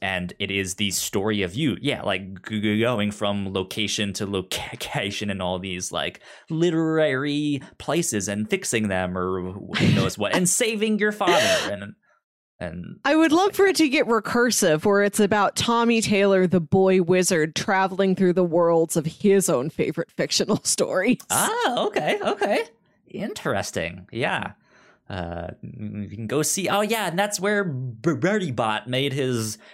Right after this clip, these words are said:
Speaker 1: every flavored bean, uh, <laughs> and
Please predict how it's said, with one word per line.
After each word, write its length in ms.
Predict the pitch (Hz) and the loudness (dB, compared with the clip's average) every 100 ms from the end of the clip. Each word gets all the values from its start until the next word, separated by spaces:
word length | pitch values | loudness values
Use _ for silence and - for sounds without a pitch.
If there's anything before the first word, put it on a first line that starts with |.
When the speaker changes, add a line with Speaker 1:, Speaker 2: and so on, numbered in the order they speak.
| _ | _
Speaker 1:
every 300 | - 214 240 | -4 -2 -2
flavored 540 | 233 226 233 233 214 | -2 0 0 2 0
bean, 440 | 170 240 196 135 131 - _ - | 2 2 2 -2 -6 -16 _ -2
uh, 340 | 151 147 147 147 - 123 | 2 4 2 0 -2 -2
<laughs> 160 | 160 131 | -2 0
and 300 | 139 127 | -2 -2